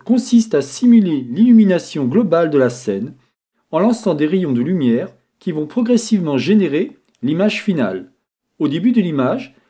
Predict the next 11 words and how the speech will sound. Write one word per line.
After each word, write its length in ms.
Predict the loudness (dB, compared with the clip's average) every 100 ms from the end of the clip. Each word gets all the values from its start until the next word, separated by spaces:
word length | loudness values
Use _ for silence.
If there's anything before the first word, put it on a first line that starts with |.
| -8
l'image 280 | -2 -2 -2
n'est 100 | -2
constituée 460 | -2 -2 -2 -4
que 120 | -2
d'un 140 | 0 0
nuage 260 | 2 0
de 60 | -2
pixels 560 | -4 -6 -4 -4 -4 -8 _ _ _ _ _
qui 100 | -2
va 160 | -2
s'affiner 640 | 0 -2 -2 -4 -2 -4